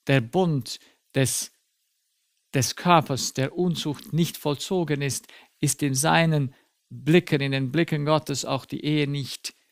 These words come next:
geschieden, aber sie wird dann zum Ehebruch, wo der andere mit jemand anderen schläft. So, das mag uns komischer klingen, aber genau so ist es.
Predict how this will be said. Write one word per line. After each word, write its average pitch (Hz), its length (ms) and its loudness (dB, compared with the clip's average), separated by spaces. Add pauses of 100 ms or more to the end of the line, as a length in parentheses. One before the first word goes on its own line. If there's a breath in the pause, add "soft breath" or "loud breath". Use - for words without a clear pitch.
(200)
geschieden, 143 680 0 (280 loud breath)
aber 143 200 2
sie 135 220 0
wird - 360 0
dann 180 240 6
zum 147 260 -6
Ehebruch, 143 540 0 (300 loud breath)
wo 143 200 2
der 143 200 2
andere 147 500 2 (460 soft breath)
mit 143 280 2
jemand 143 420 2
anderen 131 500 0 (420)
schläft. - 880 0 (320 soft breath)
So, 151 440 6 (920 soft breath)
das - 480 2
mag 151 320 4
uns 151 220 -6
komischer 180 440 0
klingen, 156 360 -2
aber 143 180 -2
genau 151 480 2
so 147 140 -4
ist - 320 -2
es. - 180 -6